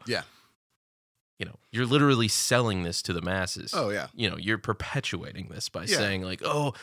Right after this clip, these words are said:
Speaker 2: and the same goes for Facebook. It's the same on Facebook, Twitter, and YouTube.
Speaker 1: Yeah.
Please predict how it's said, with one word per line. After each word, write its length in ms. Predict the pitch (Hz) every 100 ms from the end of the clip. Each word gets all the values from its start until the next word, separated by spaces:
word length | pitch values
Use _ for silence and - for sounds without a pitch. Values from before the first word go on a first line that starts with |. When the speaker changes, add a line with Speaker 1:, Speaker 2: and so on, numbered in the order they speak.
| -
Speaker 2:
and 140 | - 127
the 60 |
same 260 | 107 120 117
goes 180 | 110 110
for 120 | 110
Facebook. 360 | - 170 - 87
It's 120 | 82
the 60 | -
same 260 | 117 104
on 100 | 92
Facebook, 420 | - 135 - 147 127
Twitter, 360 | 127 120 120 -
and 380 | 107 120 120 110
YouTube. 420 | 110 110 - 85 _
Speaker 1:
Yeah. 180 | 131 98